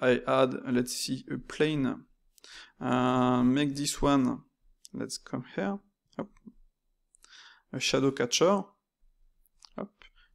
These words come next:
let's move it vertically, like that. That will give me this kind of result,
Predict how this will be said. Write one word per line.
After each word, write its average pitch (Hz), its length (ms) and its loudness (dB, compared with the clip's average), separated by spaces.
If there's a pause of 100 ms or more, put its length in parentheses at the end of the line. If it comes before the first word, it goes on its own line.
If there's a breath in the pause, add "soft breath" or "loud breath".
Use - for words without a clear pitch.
let's - 340 -10
move 139 260 -4
it 135 140 -10
vertically, 127 640 -8 (1700)
like 123 180 -4
that. - 280 -12 (640 loud breath)
That 127 240 -2
will 165 120 0
give 151 200 0
me 165 220 2
this 151 220 -4
kind 147 220 4
of 139 180 0
result, - 400 -6